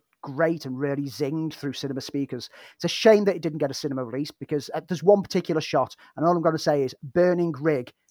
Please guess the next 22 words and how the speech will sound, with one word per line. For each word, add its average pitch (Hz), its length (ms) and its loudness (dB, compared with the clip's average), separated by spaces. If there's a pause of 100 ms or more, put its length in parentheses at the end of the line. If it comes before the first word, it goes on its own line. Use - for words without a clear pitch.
(240)
aliens 170 440 4
at 156 60 -4
the 151 60 -2
bottom, 147 400 4 (240)
diving 147 420 2
down. 135 340 -2 (800)
Uh, 202 100 6
it - 60 -6
was, 208 160 0 (140)
it 220 120 6
was 208 100 -2
a 226 100 -2 (440)
pure 202 400 6
picture - 380 -4
frame 156 320 4
on 143 80 -2
the 147 80 0
wall 175 280 6
kind 143 280 -2
of 123 40 -8
moment, 123 400 -6 (460)
and 170 240 4